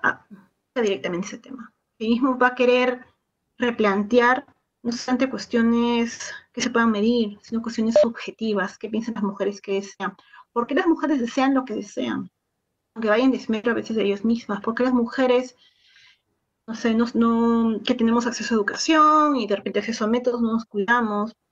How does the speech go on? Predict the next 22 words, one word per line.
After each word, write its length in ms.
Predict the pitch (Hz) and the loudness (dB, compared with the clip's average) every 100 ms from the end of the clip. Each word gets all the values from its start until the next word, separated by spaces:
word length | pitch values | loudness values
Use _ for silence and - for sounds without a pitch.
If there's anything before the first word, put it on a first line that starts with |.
| - | -10
Las 120 | 208 | -6
mujeres, 840 | 208 208 214 208 208 208 - - | -6 -6 -2 0 0 -2 -6 -16
eh, 260 | 190 185 185 - - | -14 -12 -12 -14 -6
¿qué 100 | 269 | -2
sentimos 300 | 254 247 240 | 0 0 -2
las 80 | 214 | -4
mujeres 240 | 208 233 | -2 -2
cuando 180 | 233 214 | -2 -4
pasamos 280 | 202 208 202 | -4 -4 -4
por 120 | - | -4
un 60 | 208 | -6
proceso 280 | 208 - 196 | -8 -8 -2
de 40 | |
aborto? 680 | 190 220 220 226 202 202 226 | 0 2 0 -2 -2 -2 -6
¿Qué 100 | - | -6
sentimos 300 | 233 226 226 | -4 -2 0
las 120 | 220 214 | 0 0
mujeres 320 | 202 208 208 | -2 -4 -6
cuando 180 | 214 202 | -6 -6
estamos 440 | - 208 214 - _ - - | -4 -4 -4 -6 _ -20 -16
haciendo 300 | - 208 220 | -8 -2 -2
política? 440 | 214 214 226 233 | 0 -2 -2 -4